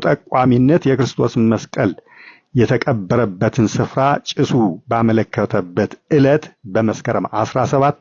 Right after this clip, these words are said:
ማስቆፈር ጀምራ መጋቢት አስር ቀን ቅዱስ መስቀሉን ያገኘችበትንና ይህንን ተግባር የፈጸመችበትን ስርዓት ለማሰብ ነው ደመራ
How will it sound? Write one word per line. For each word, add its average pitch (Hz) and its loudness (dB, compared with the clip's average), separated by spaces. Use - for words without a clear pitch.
ማስቆፈር 123 0
ጀምራ 107 2
መጋቢት 104 -2
አስር 101 -2
ቀን 139 2
ቅዱስ 101 -4
መስቀሉን 107 0
ያገኘችበትንና 101 2
ይህንን 110 2
ተግባር 107 0
የፈጸመችበትን 107 0
ስርዓት 120 -2
ለማሰብ 110 -2
ነው 95 -2
ደመራ 107 2